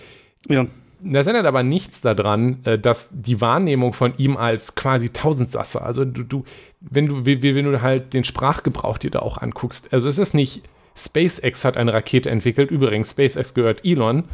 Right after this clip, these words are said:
Speaker 2: Musk, sondern es ist, "Oh, Elon, der hat jetzt die neueste Rakete, äh, entwickelt und, äh, hier jetzt vorgestellt." Das ist alles sehr
Speaker 1: Mhm.
Speaker 2: auf seine persönli-, äh, Person konzentriert. Und das merkst du auch
Speaker 1: Ja.
Speaker 2: daran, dass immer er persönlich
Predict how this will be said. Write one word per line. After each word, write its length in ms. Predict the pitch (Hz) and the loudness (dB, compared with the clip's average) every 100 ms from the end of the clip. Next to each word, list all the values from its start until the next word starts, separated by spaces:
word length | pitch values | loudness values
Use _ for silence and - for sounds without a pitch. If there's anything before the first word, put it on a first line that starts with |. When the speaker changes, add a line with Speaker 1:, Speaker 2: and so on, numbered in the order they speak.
| - - - | -16 -20 -8
Speaker 2:
Musk, 440 | 123 135 - - | 0 0 0 -6
sondern 200 | 135 127 | -2 0
es 140 | 131 135 | 0 -2
ist, 120 | 127 | -2
"Oh, 220 | 208 185 | 0 0
Elon, 640 | - 233 240 123 117 123 120 | 0 0 2 2 2 0 0
der 120 | 127 | -4
hat 180 | - - | -6 0
jetzt 340 | 147 - - | 0 0 0
die 60 | 160 | 0
neueste 400 | 151 185 - 180 | 2 0 0 -2
Rakete, 640 | 135 226 - 147 113 117 117 120 | 0 0 2 2 2 0 -4 -8
äh, 320 | 120 113 104 127 | -6 -6 -4 -2
entwickelt 500 | 107 127 131 110 123 | 0 2 2 0 0
und, 320 | 117 104 104 | -4 -4 -4
äh, 260 | 107 107 | -4 -2
hier 240 | 110 160 123 | 0 0 2
jetzt 220 | 123 120 | 0 -2
vorgestellt." 640 | - 123 120 - 117 113 - - - - | 0 0 -2 -4 -4 -6 -10 -20 -20 -8
Das 180 | - 135 | -2 -2
ist 160 | 160 - | -2 -2
alles 300 | 190 208 - | 0 0 0
sehr 200 | 196 190 | 2 4
Speaker 1:
Mhm. 40 | |
Speaker 2:
auf 100 | 160 | 2
seine 240 | - 147 139 | 0 0 0
persönli-, 440 | 139 117 123 117 110 117 | 0 2 0 0 -2 -4
äh, 40 | |
Person 320 | 107 101 110 110 | -2 0 0 0
konzentriert. 560 | 107 107 - 110 110 - - - | -4 -6 -6 -2 -4 -4 -20 -6
Und 200 | - 120 | -2 2
das 100 | 135 | 2
merkst 220 | 170 185 | 2 2
du 40 | 165 | 2
auch 40 | |
Speaker 1:
Ja. 80 | 123 | 4
Speaker 2:
daran, 220 | 135 139 | 4 2
dass 140 | 135 - | 0 0
immer 340 | 165 147 - | 0 0 2
er 140 | 185 | 0
persönlich 880 | 190 160 135 131 220 151 101 - - | 2 0 2 2 2 0 -4 -10 -14